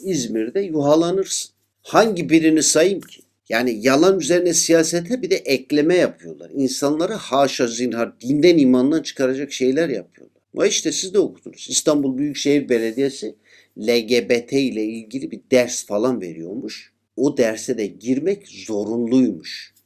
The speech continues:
Abi sen zorla neyi yapacaksın? Milleti ibneleştireceksin mi? Sen amacın ne? Ya otur oturduğun yerde sana bir dört sene görev verdiler.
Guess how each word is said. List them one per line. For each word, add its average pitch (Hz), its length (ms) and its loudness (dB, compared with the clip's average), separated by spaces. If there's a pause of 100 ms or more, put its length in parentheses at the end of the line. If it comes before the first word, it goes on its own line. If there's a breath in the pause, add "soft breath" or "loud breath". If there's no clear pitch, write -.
(200)
Abi 131 240 -6
sen 160 260 0
zorla 135 580 0
neyi 170 300 2
yapacaksın? 98 460 -4
Milleti 127 460 -2
ibneleştireceksin 127 1040 0
mi? - 100 -12
Sen 131 240 -10
amacın 117 600 -4
ne? 92 140 -10 (420)
Ya 208 120 0
otur 277 360 -4
oturduğun 170 520 -2
yerde 113 340 -4
sana 196 360 -2
bir 170 140 -8
dört 214 200 4
sene 170 280 0
görev 185 400 6
verdiler. 127 400 -6